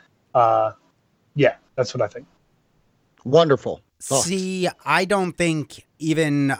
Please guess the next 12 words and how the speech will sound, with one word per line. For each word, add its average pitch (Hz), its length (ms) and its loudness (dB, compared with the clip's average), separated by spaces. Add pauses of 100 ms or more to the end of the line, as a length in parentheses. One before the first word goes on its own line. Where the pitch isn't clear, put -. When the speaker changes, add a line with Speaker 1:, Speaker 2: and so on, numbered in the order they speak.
(320)
Speaker 3:
I 151 140 2
agree 165 280 0
with 147 140 -2
you 135 120 -4
guys. 107 240 -6
I 120 40 -8
think 123 200 -10
it, 120 100 -12 (360)
if 120 140 -12
crowds 139 320 -2
come 127 180 -4
back, 123 340 -2